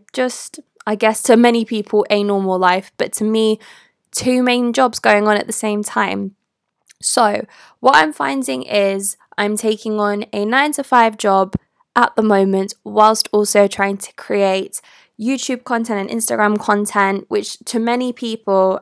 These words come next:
as you guys will probably know if you watch any YouTubers or follow any, um, social media influencers, is another full-time and can be another full-time job.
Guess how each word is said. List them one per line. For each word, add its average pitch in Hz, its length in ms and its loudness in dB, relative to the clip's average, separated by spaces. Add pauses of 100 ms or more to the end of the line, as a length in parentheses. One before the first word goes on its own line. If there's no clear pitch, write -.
as 202 240 2
you 208 100 0
guys 196 240 2
will 208 100 -14
probably 196 440 -4
know 202 100 0
if 190 160 -4
you 202 80 -6
watch - 280 -2
any 208 280 -2
YouTubers 202 560 -4
or - 80 -6
follow 226 340 0
any, 202 300 0 (580)
um, 196 400 0 (160)
social 208 360 -2
media 202 240 -4
influencers, 196 640 -4 (340)
is 247 220 2
another 208 360 0
full-time 190 560 -4
and 208 220 -6
can 208 380 -2
be 196 80 -2
another 190 260 -4
full-time 190 460 -4
job. - 300 -2